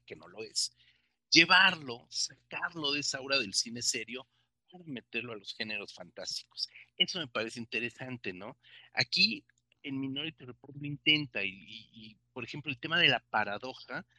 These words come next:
a mí me resulta muy atractivo ver cómo evidentemente el personaje, ya ni me acuerdo cómo se apellida, el Tom Cruise, que es el jefe de la, de la policía esta de, de, de, de precrimen, este, que es el, la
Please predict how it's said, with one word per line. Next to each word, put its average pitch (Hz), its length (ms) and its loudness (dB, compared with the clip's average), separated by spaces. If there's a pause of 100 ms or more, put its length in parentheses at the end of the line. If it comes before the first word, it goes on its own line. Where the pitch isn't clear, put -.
(260)
a 107 60 -6
mí 123 100 2
me 165 140 0
resulta 143 440 -10
muy 151 260 -14
atractivo 135 720 -12
ver 127 180 -4
cómo 135 280 -8
evidentemente 120 920 -6 (380)
el - 160 -20
personaje, 110 580 -4
ya 110 80 2
ni 120 80 -4
me 104 120 -6
acuerdo - 240 -14
cómo 107 160 -16
se - 100 -6
apellida, 104 440 -2
el 85 460 -6 (460)
Tom 113 160 -8
Cruise, 139 260 -10
que 113 120 -10
es - 60 -18
el 104 120 -10
jefe 107 260 -6
de 92 140 -4
la, 87 320 -8 (400)
de 95 100 -6
la 95 120 -2
policía 98 600 -4
esta 98 380 -4
de, 85 380 -10
de, 87 380 -16
de, 85 240 -16
de 90 120 -16
precrimen, 110 640 -6 (440)
este, 92 840 -2 (840)
que 113 120 10
es - 120 4
el, 95 240 6
la - 160 -4